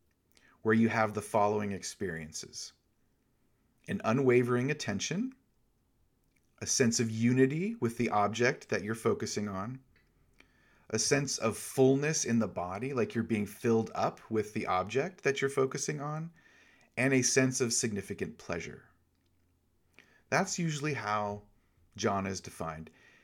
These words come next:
It's a state of concentration, but the, the word samadhi, let's say it's a state of samadhi, so that includes all those other words, right? It's a state of samadhi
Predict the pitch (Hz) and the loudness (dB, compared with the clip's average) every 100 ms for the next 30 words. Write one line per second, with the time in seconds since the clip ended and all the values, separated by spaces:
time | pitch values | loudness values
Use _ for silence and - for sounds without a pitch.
0 | _ - 117 117 110 113 104 98 - 139 | _ -2 -2 0 -2 0 0 0 2 6
1 | 151 175 - 156 151 185 - 98 92 92 | 6 4 0 -2 -2 -4 0 0 0 -6
2 | 110 131 _ _ _ _ - 117 110 104 | -6 -10 _ _ _ _ 0 0 0 -2
3 | 120 117 113 _ _ _ - 131 120 135 | 2 2 0 _ _ _ 2 6 12 12
4 | 131 135 117 127 107 110 117 135 113 110 | 12 8 8 8 8 4 6 6 6 4
5 | 117 143 123 117 - 107 98 113 110 87 | 4 8 8 8 4 2 4 4 4 2
6 | 92 120 117 113 110 107 - 131 120 107 | -4 0 2 4 2 0 2 4 4 4
7 | 107 101 98 95 101 92 87 104 101 - | 4 2 0 0 2 0 0 0 0 -2
8 | - 110 120 107 - 143 131 117 113 101 | -8 -4 0 0 2 2 2 2 0 0
9 | 101 117 151 92 98 | -2 0 -2 -4 -8